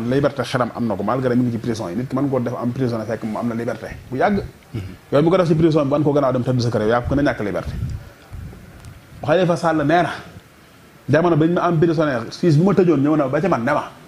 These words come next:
Speaker 2: Waaw.
Speaker 1: Maa ngi lay jégalu. Xam nga gars yi parfois bu ñu sante dara di nga ko def. Khalifa Sall moo mais moo waaj moo siis bi ku ci gën a am liberté. Parce que Khalifa Sall mi ngi kaso waay, mi ngi nelaw, kee moom nelawut ba jaral ko mu ñëw ci prison bi di ko ko wax. Nelawut. Dañoo defe ne liberté daal mooy ne ci sa kër.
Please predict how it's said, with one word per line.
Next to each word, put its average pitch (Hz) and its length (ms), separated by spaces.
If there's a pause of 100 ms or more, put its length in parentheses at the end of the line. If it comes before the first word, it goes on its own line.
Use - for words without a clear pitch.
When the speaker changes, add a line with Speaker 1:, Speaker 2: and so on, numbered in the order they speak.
(420)
Speaker 2:
Waaw. 90 140
Speaker 1:
Maa 127 140
ngi 156 80
lay 160 100
jégalu. 110 280 (680)
Xam 127 100
nga 143 80
gars 143 140
yi 127 40
parfois 131 240
bu 131 60
ñu 123 60
sante 120 180
dara 113 100
di 104 100
nga 104 60
ko 92 80
def. - 160 (120)
Khalifa 214 220
Sall 185 220
moo 151 160
mais 123 180
moo 156 140
waaj 180 240
moo 190 160
siis 170 180
bi 139 80
ku 196 60
ci 214 80
gën 240 80
a 208 40
am 170 80
liberté. 113 300 (1500)
Parce 202 140
que 196 80
Khalifa 214 220
Sall 180 100
mi 202 80
ngi 233 60
kaso 202 200
waay, 165 120
mi 175 80
ngi 240 80
nelaw, 226 280
kee 233 140
moom 220 140
nelawut 233 260
ba 220 100
jaral 226 200
ko 214 60
mu 220 60
ñëw 226 100
ci 185 60
prison 220 280
bi 220 80
di 233 60
ko 226 100
ko 247 80
wax. - 140 (920)
Nelawut. 214 320 (300)
Dañoo 196 180
defe 214 80
ne 202 60
liberté 196 320
daal 190 260
mooy 180 240
ne 175 120
ci - 60
sa 156 100
kër. 113 140